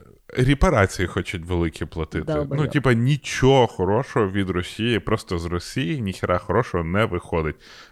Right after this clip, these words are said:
Speaker 1: Вже скільки, скільки років. Нічого
Speaker 2: Ні.
Speaker 1: Росія не дала, крім, е, фільмів про депресію, депресію і горя.
Speaker 2: Факт. Хорошо, значить, сьогодні в нас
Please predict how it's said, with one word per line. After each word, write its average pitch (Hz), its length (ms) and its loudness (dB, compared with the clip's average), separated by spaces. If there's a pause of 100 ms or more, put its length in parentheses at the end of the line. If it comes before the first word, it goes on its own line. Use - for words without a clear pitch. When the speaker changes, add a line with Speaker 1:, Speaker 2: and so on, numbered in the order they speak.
Speaker 1:
Вже 92 200 -2
скільки, 127 760 -4
скільки 101 600 -4
років. 78 380 -2 (120)
Нічого 117 340 0
Speaker 2:
Ні. 80 60 0
Speaker 1:
Росія 85 340 -4
не 78 140 -6
дала, 117 320 0
крім, 104 280 -2 (640)
е, 95 300 0
фільмів 101 420 0
про 92 180 0
депресію, 139 640 0 (360)
депресію 113 760 0 (360)
і 104 140 -2
горя. 76 380 -2 (1400)
Speaker 2:
Факт. - 280 -14 (920)
Хорошо, 262 360 4 (120)
значить, 226 380 -2
сьогодні 320 480 4
в 277 80 2
нас 262 440 0